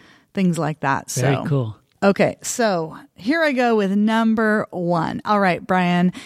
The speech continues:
Speaker 1: you talked about this in episode sixty-nine. You talked about this article that is really awesome. It is called Why You Should Change Your Mind. And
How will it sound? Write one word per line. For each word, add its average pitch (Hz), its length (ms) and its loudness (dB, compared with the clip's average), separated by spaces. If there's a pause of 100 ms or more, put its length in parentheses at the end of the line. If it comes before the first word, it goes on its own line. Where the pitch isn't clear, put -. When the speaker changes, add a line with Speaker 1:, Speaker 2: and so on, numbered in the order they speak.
(140)
Speaker 1:
you 220 220 2
talked 269 340 0
about 226 320 2
this 202 320 0
in 180 440 4
episode 214 840 2
sixty-nine. 185 1000 0
You 202 340 2
talked 202 420 0 (120)
about 180 520 2
this 175 260 -2 (180)
article 196 720 0 (420)
that 185 480 2 (100)
is 185 380 2
really 190 380 0 (440)
awesome. 214 480 -2
It 190 140 0
is 214 160 0
called 202 260 2
Why 175 420 2
You 185 420 0
Should 196 260 -4
Change 170 540 0
Your 190 100 0
Mind. 202 840 0 (580)
And 202 580 2